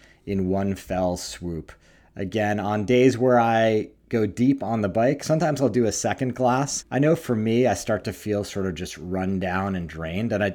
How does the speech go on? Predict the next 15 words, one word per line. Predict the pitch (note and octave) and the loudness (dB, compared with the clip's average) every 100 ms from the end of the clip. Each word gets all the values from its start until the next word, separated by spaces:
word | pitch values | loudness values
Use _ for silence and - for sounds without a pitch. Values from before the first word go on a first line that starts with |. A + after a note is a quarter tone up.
| - | -4
I | |
don't | G#2+ C#3 | -2 0
have | C#3 | 0
the | G2+ | -2
luxury | G2 F#2 F#2 - G2+ G#2 | 0 0 -2 -4 -2 0
of | F#2 E2 - _ _ _ | -2 -4 -14 _ _ _
sitting | - A2+ G2+ F#2+ | -8 -4 -2 -2
back | F2 F2+ F2+ | -2 -4 -6
with | G2 D#2+ | -6 -6
my | E2+ | -6
feet | - A2 A#2+ | -6 -2 0
up | D#3 - | 0 -2
after | B2 B2+ - | -6 -6 -2
a | C#3+ | 0
ride. | C3+ C#3+ C#3+ | 2 2 0